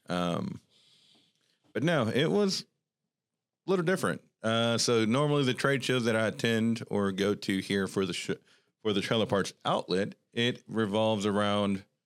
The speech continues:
you guess it, the trailer parts. <laughs> Um,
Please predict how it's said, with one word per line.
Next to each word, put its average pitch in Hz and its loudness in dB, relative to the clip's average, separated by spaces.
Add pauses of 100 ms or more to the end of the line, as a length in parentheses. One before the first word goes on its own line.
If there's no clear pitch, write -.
(1900)
you 90 -2
guess 87 -4
it, 104 -6
the 156 0
trailer 170 0
parts. - -4
<laughs> 160 -6 (800)
Um, 110 2